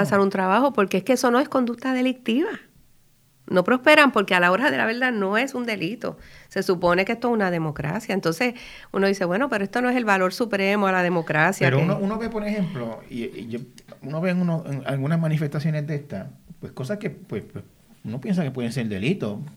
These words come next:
Speaker 2: Por ejemplo, tirar piedras, romper un cristal, etcétera. Este, pero por alguna razón los que arrestan no son esos, son otros.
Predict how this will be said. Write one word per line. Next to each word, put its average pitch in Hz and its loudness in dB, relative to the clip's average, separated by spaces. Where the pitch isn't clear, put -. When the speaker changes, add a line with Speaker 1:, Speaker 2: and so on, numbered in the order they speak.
Speaker 2:
Por - -12
ejemplo, 135 -6
tirar 95 -4
piedras, 123 -2
romper - -10
un 107 -10
cristal, 113 -4
etcétera. 107 -8
Este, 117 -6
pero 101 -4
por 107 -2
alguna 107 -2
razón 190 -2
los 127 -6
que - -6
arrestan 165 -2
no 117 -4
son 214 -4
esos, 143 -8
son - -6
otros. - -10